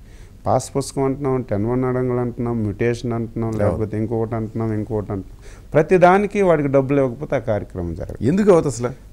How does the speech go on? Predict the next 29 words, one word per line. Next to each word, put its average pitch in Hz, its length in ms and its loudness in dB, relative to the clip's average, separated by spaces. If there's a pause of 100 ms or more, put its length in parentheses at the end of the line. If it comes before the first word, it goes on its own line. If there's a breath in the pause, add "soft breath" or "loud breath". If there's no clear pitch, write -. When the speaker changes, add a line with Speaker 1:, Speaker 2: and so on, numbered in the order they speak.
(120)
Speaker 1:
ఆ? 214 100 -2 (180)
Speaker 2:
ఎందుకు 139 260 2
అవ్వదు? 104 280 2
డబ్బులు 104 320 0
ఎందుకు 127 180 0
ఇవ్వాలి? 104 280 2
ఇప్పుడు 95 160 -2
నా 104 160 4
భూమి 123 360 2
Speaker 1:
అంటే, - 840 -10
డబ్బులు 139 540 4
ఇవ్వాలి 135 580 8 (140)
Speaker 2:
ఉమ్. 90 220 -4
Speaker 1:
అంటే, 143 220 -2
సిస్టమ్ 220 420 2
అలాగ 226 180 10
అయిపోయింది. 185 560 6
Speaker 2:
ఉమ్. 95 260 0 (420)
Speaker 1:
అది 98 100 0
ఎలా 135 200 8
మార్చడం 185 440 6
మాకు 160 240 8
అర్థం 175 300 6
కావడం 143 380 4
లేదు. 92 120 0
Speaker 2:
ఉమ్. 92 80 2
Speaker 1:
మేము 151 180 6
కూడా 185 200 4
ప్రయత్నం 151 420 4